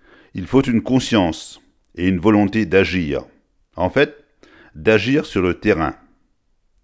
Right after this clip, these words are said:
Une fois encore, des faisous et non pas des disous. Non pas qu'il ne soit pas bon de s'inquiéter du sort des espèces,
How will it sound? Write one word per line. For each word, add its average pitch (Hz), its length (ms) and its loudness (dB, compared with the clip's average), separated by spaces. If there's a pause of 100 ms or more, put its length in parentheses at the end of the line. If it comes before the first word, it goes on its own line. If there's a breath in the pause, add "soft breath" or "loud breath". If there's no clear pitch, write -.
(360 soft breath)
Une 92 140 -2
fois 104 220 2
encore, 123 600 2 (580 soft breath)
des 85 140 -2
faisous 92 420 0 (640)
et 87 140 -2
non 92 180 0
pas 95 160 4
des 87 140 2
disous. 82 420 -8 (1600 soft breath)
Non 110 220 4
pas 160 280 4
qu'il 123 140 -2
ne 110 160 2
soit 107 260 0
pas 98 140 4
bon 123 340 -4 (100)
de 85 360 -2
s'inquiéter 98 720 -2
du 82 160 -6
sort 92 320 2
des 78 160 -4
espèces, 117 440 -2